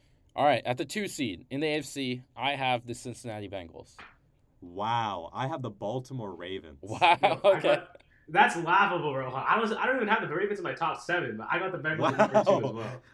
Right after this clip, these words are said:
Speaker 1: I
Speaker 2: I'll,
Speaker 1: do
Speaker 2: I'll
Speaker 1: not.
Speaker 2: give
Speaker 1: I
Speaker 2: you,
Speaker 1: don't, I don't
Speaker 2: wait,
Speaker 1: have the
Speaker 2: wait,
Speaker 1: Ravens
Speaker 2: sorry, wait,
Speaker 1: either.
Speaker 2: who did you say, Sheree?
Speaker 3: I got the Bengals at number two.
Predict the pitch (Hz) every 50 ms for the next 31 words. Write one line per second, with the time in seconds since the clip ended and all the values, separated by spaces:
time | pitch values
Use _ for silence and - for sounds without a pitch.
0 | _ _ - - 110 151 196 170 185 202 214 113 123 151 170 165 147 160 175 175
1 | 160 147 131 131 135 127 120 131 123 113 107 123 139 127 156 156 - 175 165 -
2 | 180 180 196 - _ _ _ _ _ _ _ _ _ _ _ - 127 147 151 143
3 | 127 143 147 147 151 151 139 143 139 131 131 123 123 123 - - 107 -